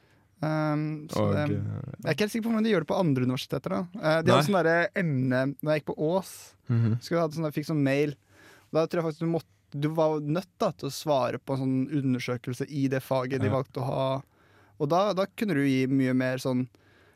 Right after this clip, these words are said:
Speaker 1: eh, mm, du fikk jo mye mer håndfast da, en sånn s-, statistisk tilbakemelding. Sånn, var
Speaker 2: Mm.
Speaker 1: dette faget er bra? Ja,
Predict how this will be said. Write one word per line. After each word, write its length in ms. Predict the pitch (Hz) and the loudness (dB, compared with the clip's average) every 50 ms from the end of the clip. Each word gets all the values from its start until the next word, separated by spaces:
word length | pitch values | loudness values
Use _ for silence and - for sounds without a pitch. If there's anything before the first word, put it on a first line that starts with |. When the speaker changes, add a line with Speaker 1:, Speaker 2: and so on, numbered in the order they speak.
| _ _ - | _ _ -2
Speaker 1:
eh, 260 | 131 127 127 127 123 | 0 2 2 2 2
mm, 1200 | 123 123 120 - - 127 131 131 127 123 123 123 127 123 123 - 117 123 - - - - - 147 | 0 -2 -6 -8 -6 -4 -2 0 0 2 0 0 0 -2 -2 -4 -6 -8 -8 -10 -12 -12 -14 -12
du 80 | 160 143 | -10 -6
fikk 140 | - 147 - | -6 -4 -2
jo 80 | 170 175 | 0 0
mye 100 | 175 170 | 2 2
mer 120 | 170 170 | 2 0
håndfast 640 | 175 - 220 185 147 135 139 - - 165 - - | 0 0 2 2 2 0 0 -2 -4 -6 -4 -2
da, 80 | - 185 | -2 0
en 120 | 170 180 | 0 0
sånn 180 | 175 - 180 175 175 | 0 -2 -2 -2 -4
s-, 160 | - - - _ | -6 -8 -12 _
statistisk 880 | - - - - 180 - - - 143 - - - - 170 - - - - | -10 -8 -4 -4 -4 -4 -2 -6 -6 -6 -6 -6 -6 -6 -6 -6 -10 -4
tilbakemelding. 520 | - 180 175 165 139 - - 139 160 190 196 | -2 2 2 2 2 2 0 -2 0 0 0
Sånn, 220 | 180 - - 120 | 0 0 0 2
var 140 | 117 - 160 | 4 4 2
Speaker 2:
Mm. 80 | 160 | 2
Speaker 1:
dette 100 | - - | 0 -2
faget 220 | - 160 143 139 143 | 0 0 2 2 2
er 40 | 143 | 2
bra? 260 | 135 147 160 190 - - | 2 2 2 2 2 0
Ja, 420 | 135 110 131 135 139 147 143 - | 0 0 2 2 2 2 2 0